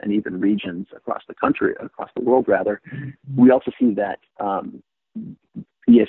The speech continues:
Speaker 1: G success factors kind of vary by region. So for example, in for most European portfolios, um, the, the trend is that the governance piece is then particularly important for determining outperformance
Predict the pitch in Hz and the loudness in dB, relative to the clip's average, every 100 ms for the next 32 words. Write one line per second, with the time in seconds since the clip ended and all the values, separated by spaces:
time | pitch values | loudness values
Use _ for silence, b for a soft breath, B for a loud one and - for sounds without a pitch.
0 | - 107 - 101 101 - 117 110 - - | 2 0 0 -2 -2 0 0 0 0 -4
1 | 127 104 - 107 107 98 98 92 101 101 | -6 -8 -2 2 2 0 0 -2 0 -2
2 | 101 73 - _ 107 101 101 104 107 104 | -2 -10 -14 _ -4 -2 -2 -2 -2 -4
3 | - 113 - - 90 - - _ _ - | -2 -4 -4 -8 -10 -10 -14 _ _ -16
4 | - - - 104 104 104 107 107 - - | -14 -10 -2 2 2 0 0 0 0 2
5 | 151 123 - 104 - 98 90 90 90 107 | 6 6 4 -2 -2 -6 -4 -4 -2 -2
6 | 123 _ b b _ - 92 92 92 - | -4 _ b b _ -4 -2 -2 -2 -4
7 | 95 98 87 - - - 101 92 95 - | -4 0 0 -2 -8 -4 -4 -2 -4 -2
8 | 104 101 - - 117 110 120 104 - - | -2 -2 -6 -2 2 4 2 0 -4 -4
9 | 98 - - 95 - - 95 - - - | -2 -4 -8 -8 -10 -10 -8 -8 -10 -12
10 | - - 107 - 104 _ - 98 98 101 | -14 -8 -6 -6 -12 _ -6 -6 -8 -10
11 | - 104 98 95 - - - 95 - 92 | -10 -6 -4 -6 -6 -6 -6 -8 -4 -4
12 | 101 | -4